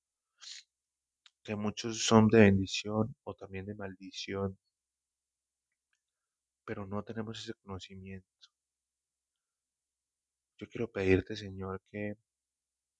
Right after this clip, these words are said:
esos corazones que miran al cielo y dicen, "¿Por qué mi vida es tan dura, tan difícil? ¿Por qué nada de lo que yo hago me sale bien?". Ahí, ahí donde te necesitan, Señor,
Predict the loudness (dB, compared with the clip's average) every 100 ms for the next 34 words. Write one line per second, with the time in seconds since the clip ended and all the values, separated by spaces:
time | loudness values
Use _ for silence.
0 | _ _ _ -8 -8 -6 -6 -6 -6 -8
1 | -10 -14 -10 -6 -6 -6 -8 -10 -12 -10
2 | -8 -6 -6 -8 -12 -16 -16 -16 -10 -6
3 | -4 -6 -8 -10 -10 -2 8 8 8 0
4 | -12 -16 _ -16 -16 -18 -20 _ _ _
5 | _ _ _ -20 -20 -10 -6 -6 -6 2
6 | 8 8 8 4 -6 -8 -8 -6 -8 -10
7 | -14 -16 -20 -20 -20 -20 _ _ _ _
8 | _ _ _ _ _ _ _ _ _ _
9 | _ _ -6 -4 -6 -10 _ _ _ _
10 | _ _ _ _ -8 0 8 8 8 2
11 | -6 -10 -12 -16 -18 -18 -18 -20 -20